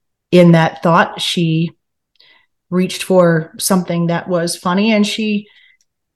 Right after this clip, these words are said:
received the thought that in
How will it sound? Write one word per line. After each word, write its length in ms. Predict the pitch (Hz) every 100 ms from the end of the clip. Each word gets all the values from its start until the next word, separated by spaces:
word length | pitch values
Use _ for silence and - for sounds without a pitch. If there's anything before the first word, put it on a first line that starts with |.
| _ _
received 500 | 220 214 - 285 285
the 100 | 294
thought 380 | 285 254 226 233
that 280 | 226 208 - - _ _ _ _ _ _ -
in 460 | 202 202 196 190